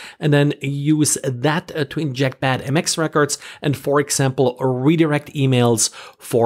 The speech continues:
password resets? So take a look at your web applications and make sure that the source ports for your D N S queries are sufficiently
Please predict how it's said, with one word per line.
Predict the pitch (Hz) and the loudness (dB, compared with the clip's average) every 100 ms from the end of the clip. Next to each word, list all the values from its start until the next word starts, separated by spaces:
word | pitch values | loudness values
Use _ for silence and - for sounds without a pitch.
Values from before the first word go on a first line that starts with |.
| 110 - | 2 -2
password | - 113 107 - 98 98 - - | -6 -4 -4 -6 -4 -6 -8 -10
resets? | 113 107 104 113 165 - 104 - | -6 -4 -2 2 2 2 -2 -6
So | - - 120 113 | -12 -10 -8 -8
take | - - 240 | -8 -8 -4
a | |
look | 247 247 | -4 -4
at | 196 | 0
your | 170 151 - - - | 2 2 -4 -20 -10
web | 117 156 | -2 0
applications | 147 127 120 117 107 123 | 0 -4 -2 -2 -2 -4
and | |
make | 123 120 | -4 -4
sure | - 139 123 120 | -4 0 0 0
that | 127 117 117 113 - - | -10 -4 -2 -2 -6 -6
the | 107 107 - | -6 -6 -14
source | - - 165 165 | -2 2 2 0
ports | - - 135 135 123 - 107 | -4 -2 0 0 0 -4 -4
for | - - 165 180 | -14 -6 0 0
your | 165 156 | 0 0
D | 143 | 2
N | |
S | 135 131 | 0 -2
queries | - 135 127 120 - - _ | -2 0 0 -2 -8 -20 _
are | 135 127 - | 0 0 -2
sufficiently | - 135 - 120 120 107 110 107 98 85 | -4 -4 -2 -4 -4 -8 -6 -4 -4 -6